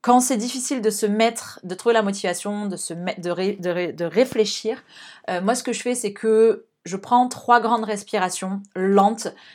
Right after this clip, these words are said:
Donc, euh, j'inspire par le nez, j'expire par la bouche. Ça permet déjà d'un peu se centrer, se poser. Et ensuite, je me dis, voilà,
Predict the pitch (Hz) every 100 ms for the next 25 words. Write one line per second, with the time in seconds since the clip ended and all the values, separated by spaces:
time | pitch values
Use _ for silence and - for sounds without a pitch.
0 | _ 175 175 - 180 165 190 196 214 202
1 | 208 196 196 196 214 214 190 180 - 226
2 | - 202 180 165 185 240 - 185 196 190
3 | 202 196 190 220 180 175 226 220 180 -
4 | 190 190 - 220 220 - 175 - 202 190
5 | 196 - - - - - - 214 214 208
6 | 277 247 240 208 180 226 262 - 208 190
7 | 170